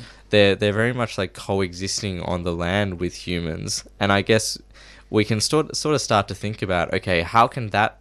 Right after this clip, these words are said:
look while being, um, while being a sustainable situation for everyone? How can we provide proper healthcare to animals living in those situations? And how can we provide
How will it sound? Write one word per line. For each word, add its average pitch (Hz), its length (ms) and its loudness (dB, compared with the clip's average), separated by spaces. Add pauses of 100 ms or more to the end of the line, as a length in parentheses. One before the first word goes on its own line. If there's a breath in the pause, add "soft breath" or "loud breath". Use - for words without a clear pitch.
look - 360 -12 (140)
while 95 640 2
being, 90 520 -6 (360 soft breath)
um, 85 400 -2
while 90 260 4
being 95 180 -4
a 95 40 -4
sustainable 90 560 -4
situation 87 600 -4
for 90 140 -4
everyone? 85 460 0
How 92 180 2
can 90 240 -4
we 87 140 -4
provide 90 680 4 (380 loud breath)
proper - 260 0
healthcare 87 840 -2
to 90 520 -2
animals 82 540 -4
living 90 320 -4
in 82 140 -8
those 80 180 -4
situations? 82 840 -4 (260 loud breath)
And 87 100 -4
how 90 180 6
can 92 200 -2
we 85 100 0
provide 82 580 2